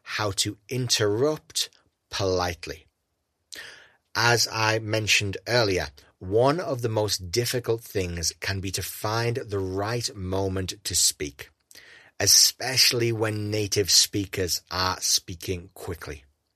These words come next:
Knowing how to politely interrupt someone is a skill that a lot of people find useful. A big tip here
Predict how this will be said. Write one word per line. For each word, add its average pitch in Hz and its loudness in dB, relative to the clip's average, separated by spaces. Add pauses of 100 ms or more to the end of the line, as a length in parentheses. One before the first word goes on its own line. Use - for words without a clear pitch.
(840)
Knowing 117 2
how 117 0
to 110 2
politely 98 0
interrupt 107 0
someone 76 -2 (260)
is 104 0
a 107 4
skill 110 10
that 98 -4
a 92 -2
lot 92 -2
of 85 -8
people 87 -8
find 82 -6
useful. 76 -4 (1080)
A 101 -2
big 98 -4
tip - 0
here 80 -6